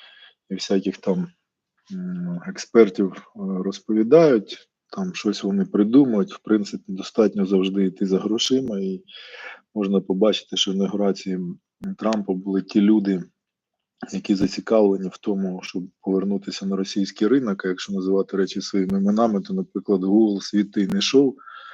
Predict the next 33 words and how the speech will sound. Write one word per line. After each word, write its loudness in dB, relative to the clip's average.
як -2
і 0
Facebook. 2
Тобто -6
воно -6
все -6
було -2
так -2
заборонено, 2
але -4
так -4
собі, -8
що -8
можна -4
було -4
через -8
V -2
P 2
N -10
там -16
виходити -8
це -10
в -6
Instagram. -4
М, -2
от, -4
YouTube 4
продовжив 0
функціонувати, 0
ну -6
і -4
так -4
далі. -4